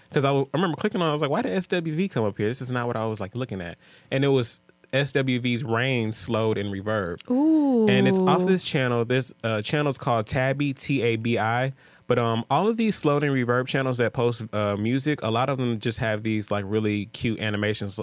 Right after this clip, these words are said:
Speaker 1: like the Chilled Cow did. And I think that's
Speaker 2: It
Speaker 1: why I
Speaker 2: makes
Speaker 1: got
Speaker 2: such a
Speaker 1: stuck.
Speaker 2: difference.
Speaker 1: It does. And I think that's why I got stuck watching too, because I was just watching, like, the animation kinda, uh, repeat.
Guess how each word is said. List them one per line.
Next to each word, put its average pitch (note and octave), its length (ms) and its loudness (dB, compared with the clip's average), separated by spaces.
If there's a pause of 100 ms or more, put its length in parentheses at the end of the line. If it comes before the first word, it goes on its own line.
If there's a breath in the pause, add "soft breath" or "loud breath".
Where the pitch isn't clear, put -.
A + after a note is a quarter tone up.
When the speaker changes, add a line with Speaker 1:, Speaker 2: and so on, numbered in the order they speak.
(100)
Speaker 1:
like G2 120 -6
the G2 120 -2
Chilled G#2+ 300 0
Cow B2+ 240 -2
did. F2+ 300 -4 (340 soft breath)
And A2+ 80 0
I A2+ 40 0
think A#2 180 0
that's A2+ 180 2
Speaker 2:
It - 20 6
Speaker 1:
why A2+ 80 6
I A2 40 4
Speaker 2:
makes A2+ 120 0
Speaker 1:
got A2+ 100 2
Speaker 2:
such D4+ 140 0
a - 60 4
Speaker 1:
stuck. - 100 4
Speaker 2:
difference. F3+ 560 -2
Speaker 1:
It A3+ 180 2
does. C4 460 2
And C#3+ 140 2
I - 20 -2
think G3+ 140 2
that's F3+ 180 0
why D#3+ 80 2
I D3 40 0
got C3+ 140 0
stuck B2+ 220 0
watching A#2 380 2
too, B2 160 2
because A2+ 320 0
I A2 80 2
was G#2+ 100 -2
just - 160 -10
watching, A2 300 0
like, G#2 100 -2
the G2+ 80 -4
animation G#2 400 -2
kinda, F#2+ 400 -4 (200)
uh, D#2+ 40 -4
repeat. A2+ 540 -2